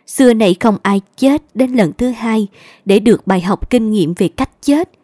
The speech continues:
Vì vậy vẫn có nhiều người chết một cách ngờ nghệch. Nhất là anh Xích, một dân quê vô học, nên càng ngu dại nữa.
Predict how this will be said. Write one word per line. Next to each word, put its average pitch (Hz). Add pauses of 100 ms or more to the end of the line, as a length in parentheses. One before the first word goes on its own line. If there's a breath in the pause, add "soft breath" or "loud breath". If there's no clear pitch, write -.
(520)
Vì 208
vậy 165
vẫn 196
có 311
nhiều 226
người 175
chết 277
một 180
cách 285
ngờ 202
nghệch. 165 (840)
Nhất 247
là 202
anh 190
Xích, 285 (480 soft breath)
một 208
dân 226
quê 233
vô 240
học, 208 (340 soft breath)
nên 247
càng 170
ngu 233
dại 185
nữa. 190